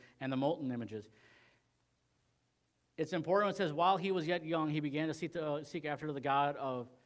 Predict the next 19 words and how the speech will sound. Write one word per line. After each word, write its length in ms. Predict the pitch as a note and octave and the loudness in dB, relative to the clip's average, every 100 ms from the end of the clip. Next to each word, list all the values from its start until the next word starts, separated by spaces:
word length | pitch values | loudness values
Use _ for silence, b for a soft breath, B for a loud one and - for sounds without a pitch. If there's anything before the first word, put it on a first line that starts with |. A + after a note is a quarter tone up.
| b b - | b b -8
uh, 120 | C3 | -4
David, 320 | C3 D3+ C3+ | 0 0 0
his 120 | B2+ | -6
father." 440 | - C#3 C#3 A#2 G2+ b b b b | -4 -2 -2 -4 -8 b b b b
Josiah, 600 | - E3+ E3+ F3 F#3 G3 F#3+ - b b | -2 -2 0 0 2 0 -2 -14 b b
many, 320 | C#3 E3 F#3 E3+ | 0 2 4 2
uh, 340 | D#3 D3 B2 | 0 -2 -6
many 200 | E3 F3+ | -4 -2
believe 300 | D#3+ D#3 E3 | 0 0 2
that 80 | D3 | 0
Josiah 320 | C#3 C3 D#3+ | -2 -2 0
at 80 | D3+ | 0
this 100 | D3 | -2
time 300 | D3+ D3 C#3 | -2 -2 0
was 160 | C3 B2 | -2 -2
only 400 | D3 D#3 D#3+ C#3+ | -2 0 0 -2
sixteen 460 | - D3+ - D3 | -6 -10 -6 -4
years 200 | C3+ A#2+ | -4 -4
old. 260 | A#2+ G2+ | -4 -6